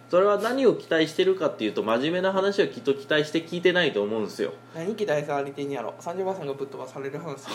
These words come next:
Speaker 1: <laughs> あの、じゃあ、えーと、いい機会だから皆さんに聞いてみたらどうですか？何を期待してるかっていうの。
Speaker 2: なんやろな。
Speaker 1: はい。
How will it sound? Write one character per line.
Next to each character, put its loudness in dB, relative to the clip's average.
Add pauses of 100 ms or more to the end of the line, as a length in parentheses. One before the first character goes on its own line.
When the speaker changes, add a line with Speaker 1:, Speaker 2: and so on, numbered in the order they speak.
(140)
Speaker 1:
<laughs> 0
あ 0
の、 6
じ 0
ゃ 8
あ、 4 (380)
え -4
ー 6
と、 -2
い 2
い -4
機 -12
会 8
だ 2
か -4
ら 0
皆 0
さ -2
ん -2
に -8
聞 -2
い -10
て 4
み 2
た 8
ら 4
ど -2
う -4
で -8
す -16
か？ -14 (140)
何 -2 (140)
を 4
期 -4
待 6
し -2
て 6
る 0
か 0
っ -2
て -10
い -6
う -6
の。 -14
Speaker 2:
な -14
ん -12
や -12
ろ -8 (160)
な。 2
Speaker 1:
は -4
い。 -6